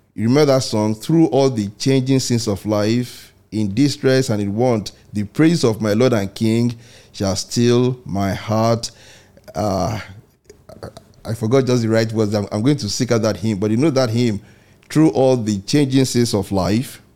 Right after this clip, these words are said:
meaning that whatever is taking place, you are not going to murmur or complain. You are going just to acknowledge the lordship of your Lord. You're just going to acknowledge that, "Well, I'm the sheep.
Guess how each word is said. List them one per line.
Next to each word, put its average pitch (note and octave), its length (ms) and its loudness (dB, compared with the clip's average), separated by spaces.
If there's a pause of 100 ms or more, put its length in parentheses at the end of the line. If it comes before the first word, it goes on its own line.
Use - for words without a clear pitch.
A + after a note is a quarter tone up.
(500)
meaning F3 240 2
that B2 320 4 (320)
whatever D#3 560 2
is B2 140 0
taking B2+ 280 2
place, F#2 520 -4 (260)
you A2 120 0
are A2 60 2
not D3 200 2
going C3+ 200 2
to A2+ 140 0
murmur A#2+ 500 2 (300)
or A#2 200 0
complain. G#2+ 680 -2 (140)
You F2 120 -6
are F#2 60 -2
going B2 520 0
just A2+ 380 -4
to G2 320 -4
acknowledge A2+ 720 0
the G2+ 180 -6
lordship A2 600 0 (340)
of - 160 -4
your G#2+ 100 0
Lord. G#2+ 300 2
You're B2 100 2
just D#4 180 4
going G#3 120 4
to C3 80 2
acknowledge D3 300 0
that, G#2 180 0
"Well, B2+ 200 4
I'm B2+ 220 2
the A#2+ 140 2
sheep. D3 420 0